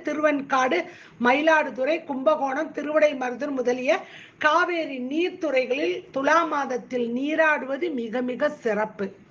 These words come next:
துலா மா-, துலா காவேரி ஸ்தானம் செய்பவர்கள் காவேரி ஆற்றுக்கு பூஜை செய்து ரெண்டு தீபம் ஏத்தி நம்ம கங்கையில விடுற மாதிரி விட்டு, அதுக்கு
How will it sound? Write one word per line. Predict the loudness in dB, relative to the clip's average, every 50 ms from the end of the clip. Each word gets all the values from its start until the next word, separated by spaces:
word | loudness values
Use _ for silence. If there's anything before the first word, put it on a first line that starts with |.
| _ -20 -20 _ _ _ _ -20 -20 -20 -20 -20 -20 -20 -20 _ _ _ -20 -16 -6
துலா | -2 2 4 6 6 6 4
மா-, | 4 0 -2 -2 -2 -4 -6 -6 -2
துலா | 2 4 6 6 6 6 4 2
காவேரி | -2 -4 0 0 0 0 0 -2 -4 -4 -6 -8
ஸ்தானம் | -8 -2 0 2 2 4 2 2 0 -2 -4
செய்பவர்கள் | -2 0 2 2 2 2 0 0 0 0 2 2 2 2 2
காவேரி | 0 0 2 4 2 2 2 0 -2 -2 -2
ஆற்றுக்கு | -2 0 0 0 -2 -2 -4 -10 -12 -12 -8 -8 -8
பூஜை | -8 -6 -6 -4 -4 -2 -2 -2 -2
செய்து | 0 2 2 2 4 4 0 -2 -2 -6 -16 -20 -16 -6 0
ரெண்டு | 0 2 6 6 4 4
தீபம் | 4 4 4 6 6 4 2 2
ஏத்தி | 0 -2 -2 -2 0 0 -4 -4
நம்ம | -4 -4 -4
கங்கையில | -4 -4 -4 -4 -4 -2 0 0 2 0 0
விடுற | 0 -2 -2 0 0 0
மாதிரி | 0 0 -2 -2 -2 -4 -6 -4
விட்டு, | -6 -6 -8 -6 2 4 4 4 4 0 -10 -18 -20 -20 -20 -20 -20 -20 -20 -20 -20 _ _ _ _ -14 -4
அதுக்கு | 2 2 2 4 4 2 2 4 2